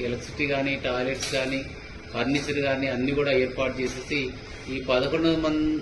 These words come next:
వందల ఎనభై తొమ్మిది మంది విద్యార్థులకు ఎటువంటి అసౌకర్యం కలగకుండా ఎగ్జామినేషన్ నిర్వహించడానికి ఏర్పాటు చేశాం. అలాగే సెల్ ఫోన్లు పూర్తిగా నిషేధించడం జరిగింది. సిట్టింగ్ స్క్వాడ్ కానీ, ఫ్లయింగ్ స్క్వాడ్ కానీ,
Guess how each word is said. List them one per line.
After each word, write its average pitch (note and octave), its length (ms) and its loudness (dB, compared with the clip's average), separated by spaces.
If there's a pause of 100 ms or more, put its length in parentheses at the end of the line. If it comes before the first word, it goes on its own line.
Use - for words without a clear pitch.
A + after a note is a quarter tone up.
(440)
వందల D3+ 280 4
ఎనభై C#3+ 360 4
తొమ్మిది C#3 260 2
మంది C3 220 0
విద్యార్థులకు C3+ 580 -2
ఎటువంటి C3+ 500 -2 (500)
అసౌకర్యం D3+ 540 2
కలగకుండా C3+ 800 -2 (300)
ఎగ్జామినేషన్ C#3 640 0
నిర్వహించడానికి B2 600 -2
ఏర్పాటు B2 380 -2
చేశాం. D#3 280 -2 (500)
అలాగే E3 400 4
సెల్ D3+ 320 0
ఫోన్లు E3+ 260 2
పూర్తిగా D#3+ 460 2
నిషేధించడం D3 640 0
జరిగింది. C3 400 2 (520)
సిట్టింగ్ D#3+ 340 4
స్క్వాడ్ D#3 340 4
కానీ, D3+ 280 4
ఫ్లయింగ్ C#3 360 0
స్క్వాడ్ C#3+ 320 0
కానీ, C#3 320 0